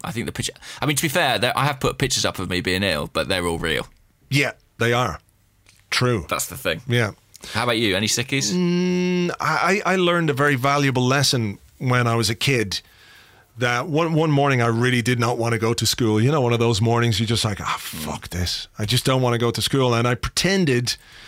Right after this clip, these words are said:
Speaker 2: to have an earache. Earache is like, you know, a pain in your back. Nobody can really prove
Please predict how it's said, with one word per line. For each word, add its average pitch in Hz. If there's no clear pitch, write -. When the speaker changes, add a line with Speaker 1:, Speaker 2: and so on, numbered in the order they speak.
Speaker 2:
to 120
have 131
an 135
earache. 143
Earache 143
is 117
like, 120
you 127
know, 117
a 107
pain 131
in 120
your 110
back. 131
Nobody 135
can 123
really 123
prove 123